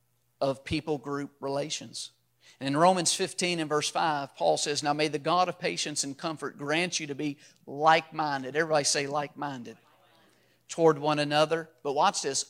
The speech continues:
"according to Christ Jesus." Meaning the call is not for us to lose our mind, lose our opinions when it comes to things that are not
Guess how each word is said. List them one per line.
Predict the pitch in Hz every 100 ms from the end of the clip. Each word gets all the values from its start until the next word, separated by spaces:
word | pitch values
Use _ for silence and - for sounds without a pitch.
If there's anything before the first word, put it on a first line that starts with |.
| -
"according | 143 - - 302 262 170 151 135
to | 165
Christ | - 180 151 -
Jesus." | 233 208 123 101 - - _ _ _ _ _ _ _ _ _ _ _ _ _ _ _ _ _ _ - -
Meaning | 214 220
the | 180
call | 175 - 294 277 190 151 196 - - -
is | 196 202
not | 214 214
for | - 208
us | 190 -
to | 185
lose | 170 190 277 277 175
our | 151 151
mind, | 165 165 151 160 175 196 _ _ _ _ _ _ _ _ _ _ -
lose | 156 233 269 247
our | 208 175
opinions | 156 - 185 170 156 170 190
when | 165 170
it | -
comes | 190 180
to | -
things | 160 185 180 180
that | 170
are | 160
not | 160 170 175